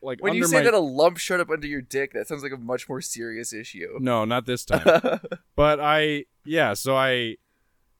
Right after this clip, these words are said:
Speaker 1: I mean, it's got a dinky door. Like, my, like, my long johns have a dinky door.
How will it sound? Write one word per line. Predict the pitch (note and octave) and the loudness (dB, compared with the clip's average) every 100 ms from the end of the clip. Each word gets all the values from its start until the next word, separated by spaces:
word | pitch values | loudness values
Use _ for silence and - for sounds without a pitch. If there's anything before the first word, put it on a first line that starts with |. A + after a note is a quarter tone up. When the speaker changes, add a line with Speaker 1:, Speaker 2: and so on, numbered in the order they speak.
| - | -8
Speaker 1:
I | |
mean, | D3 F3 | -4 -2
it's | E3+ | -2
got | - G#3+ | 2 2
a | C#3 | 2
dinky | B2 C3+ A#2+ F#2+ | -2 -4 -6 -8
door. | E2+ E2 F2+ - | -8 -8 -10 -12
Like, | - G2+ | -10 -6
my, | A#2+ B2 A#2+ | -4 -4 -6
like, | A#2 B2 | -8 -4
my | B2+ | -2
long | D3 D#3 | 0 -2
johns | D3 C#3 B2 | -2 -4 -2
have | C3 B2 | -2 -2
a | |
dinky | F#2+ G#2 F#2+ E2 | -4 -8 -8 -14
door. | E2+ D#2+ D#2+ | -14 -14 -16